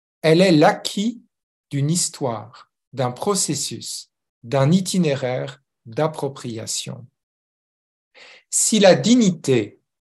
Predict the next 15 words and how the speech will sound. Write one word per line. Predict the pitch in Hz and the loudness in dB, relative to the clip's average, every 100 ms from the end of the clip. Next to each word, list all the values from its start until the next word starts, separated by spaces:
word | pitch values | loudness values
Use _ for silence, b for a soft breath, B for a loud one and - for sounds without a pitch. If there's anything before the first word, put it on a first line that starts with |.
| _ - | _ 0
est | 160 | 2
simplement | 160 - 233 226 190 170 175 214 220 - | 2 2 2 2 0 0 2 0 -2 -10
dérivée | 127 107 185 190 175 156 139 196 | -18 -4 0 0 -2 -4 -4 -4
de | 160 | -4
l'essence | 131 151 170 180 170 165 - | -2 -2 -2 -4 -4 -6 -10
humaine, | 117 101 107 170 185 _ _ _ _ _ _ | -10 -12 -10 -10 -10 _ _ _ _ _ _
celui | - - 202 185 185 233 | -4 0 4 6 6 4
qui | 233 175 | 2 0
reconnaît | 156 196 196 185 180 175 | 0 0 0 2 4 4
la | 123 | 2
dignité | 123 180 170 160 185 | 0 -2 -2 -4 -6
de | 131 | -6
quelqu'un | 117 160 143 139 123 120 180 - _ _ _ _ _ _ _ | -6 -4 -6 -8 -10 -10 -10 -16 _ _ _ _ _ _ _
considère | 190 190 - 208 190 185 - | -2 0 0 2 4 2 0
facilement | - 233 - - 190 165 151 139 113 - | -4 -2 -2 -4 -2 -2 -2 -4 -8 -16